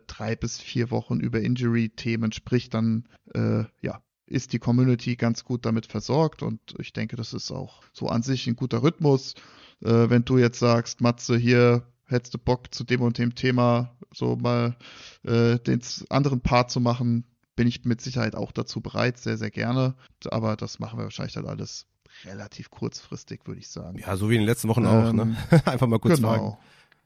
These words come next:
Speaker 1: "Hier, wie sieht's aus? Ja, okay, hab Zeit."
Speaker 2: <laughs>
Speaker 1: Dann geht's los.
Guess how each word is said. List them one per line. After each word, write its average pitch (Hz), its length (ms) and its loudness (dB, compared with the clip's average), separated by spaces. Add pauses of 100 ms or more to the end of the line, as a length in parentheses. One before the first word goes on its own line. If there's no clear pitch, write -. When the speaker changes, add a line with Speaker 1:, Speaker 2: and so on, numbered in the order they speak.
(100)
Speaker 1:
"Hier, 135 220 4
wie 120 40 -2
sieht's 120 180 -4
aus? 120 260 0
Ja, 113 100 2
okay, 113 260 -2
hab 110 160 -4
Zeit." 107 380 -4
Speaker 2:
<laughs> 143 380 2
Speaker 1:
Dann 104 140 -8
geht's 104 200 -12
los. 113 300 -6